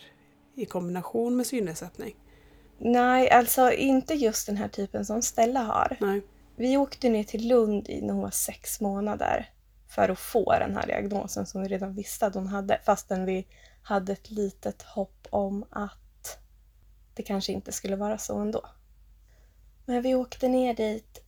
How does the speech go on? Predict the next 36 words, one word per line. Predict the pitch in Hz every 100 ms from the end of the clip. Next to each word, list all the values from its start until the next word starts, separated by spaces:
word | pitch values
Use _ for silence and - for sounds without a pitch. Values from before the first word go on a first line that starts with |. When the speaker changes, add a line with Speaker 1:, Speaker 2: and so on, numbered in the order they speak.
| -
Speaker 2:
Det | 208
var |
en | 208
ganska | 214 202
lång | 208 202 180
bilresa | 185 190 190 190 - -
med | 196 - - _
en | 202
halvårsbebis, | 196 196 196 196 - - - - _ _ 202 202 208 208 -
men, | 202 202 196 196
eh, | 202 196 185 - - - _ - _ _
hon | 254 240
sövdes | 247 220 196 196 233 - - - - _
när | -
vi | 196 202
kom | 202 196
ner. | 196 220 - - _ _ _ _ _ _
Då | - 208
gjorde | 202 202 196
man | 190 185 185
en | - 196 196
sån | 202 - 202 202 -
E | 202 190
R | 190
G-undersökning, | 185 202 196 196 196 202 190 202 185 - 214
alltså | 208 - 196
man, | 190 190
man | 202 202
söver | - 196 196
barnet | 190 - 214 -
och | 196
sen | 202 190
så | 196 196 - - - - - _
på | -
något | 208 214 214 -
sätt | - - 202 240